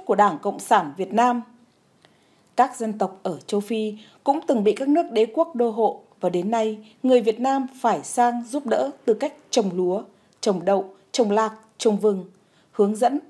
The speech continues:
cách canh tác, dùng nước sạch để họ có cuộc sống tốt hơn. Như thế cũng đủ thấy đất nước hòa bình ngày càng phát triển, càng chứng tỏ vai trò lãnh đạo của Đảng. Không thể có một tổ chức chính trị đối lập nào so sánh được.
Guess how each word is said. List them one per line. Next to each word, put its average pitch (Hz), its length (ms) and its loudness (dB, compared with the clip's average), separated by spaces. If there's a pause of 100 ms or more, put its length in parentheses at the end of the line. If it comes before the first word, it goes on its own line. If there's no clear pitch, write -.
(180)
cách 247 300 -2
canh 196 180 -2
tác, 247 260 -4 (340)
dùng 240 260 2
nước 330 120 0
sạch - 220 0 (220)
để - 160 -6
họ 185 400 2
có 180 160 2
cuộc 208 280 -2
sống 196 320 -2
tốt - 160 0
hơn. 247 280 0 (920)
Như 214 160 2
thế 196 380 -4 (180)
cũng 254 180 0 (100)
đủ 202 280 2
thấy 185 300 -2 (260)
đất 339 220 4
nước 370 160 2 (100)
hòa 240 120 2
bình 196 280 0 (180)
ngày 180 240 -2
càng 170 200 -4
phát 269 220 -6
triển, 196 260 -2 (340)
càng 254 220 6
chứng 262 180 -8
tỏ 254 280 2 (140)
vai 190 220 2
trò 170 200 -4
lãnh 233 160 -6
đạo 226 200 -2
của 170 80 -4
Đảng. 160 260 -6 (380)
Không 220 280 -2
thể 190 300 -4
có 185 100 0
một 240 240 -2
tổ 180 220 2
chức - 160 -10
chính 220 200 -2
trị 240 300 -4
đối 185 160 0
lập 247 220 -4
nào 185 320 -4
so 190 280 -2
sánh 170 260 -6
được. 208 260 0